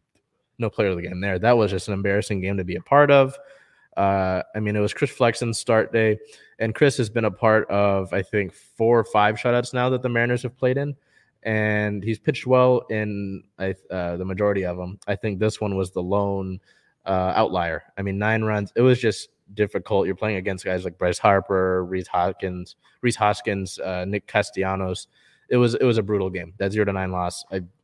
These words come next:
it was hard to watch. Uh, May tenth versus the Phillies, a five to four win, so they come back and rebound pretty well.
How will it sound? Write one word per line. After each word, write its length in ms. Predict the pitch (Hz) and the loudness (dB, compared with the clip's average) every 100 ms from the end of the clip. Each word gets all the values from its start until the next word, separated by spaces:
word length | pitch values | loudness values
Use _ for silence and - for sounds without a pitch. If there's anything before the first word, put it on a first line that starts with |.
| - | -10
it 100 | 95 | -6
was 140 | 87 | -2
hard 160 | 95 90 | -2 -2
to 80 | |
watch. 320 | 87 90 - - _ - - _ | -2 -4 -6 -18 _ -20 -20 _
Uh, 140 | 110 | 0
May 200 | 110 127 | 4 2
tenth 280 | 127 143 139 | 4 2 2
versus 320 | 127 131 127 | 4 2 4
the 80 | 120 | 0
Phillies, 460 | 110 127 123 120 - | 2 4 4 4 2
a 100 | - | 0
five 240 | 127 123 | 4 4
to 80 | 120 | 2
four 240 | - 117 | 0 2
win, 220 | 104 107 113 | 2 0 -2
so 140 | 110 | -2
they 100 | 101 | -4
come 200 | - 113 | -4 -2
back 220 | 107 107 | -2 -2
and 240 | 98 95 98 | -4 -6 0
rebound 400 | 127 117 107 - | 0 2 -2 -2
pretty 160 | 123 | -2
well. 440 | 104 107 104 101 | 2 2 2 0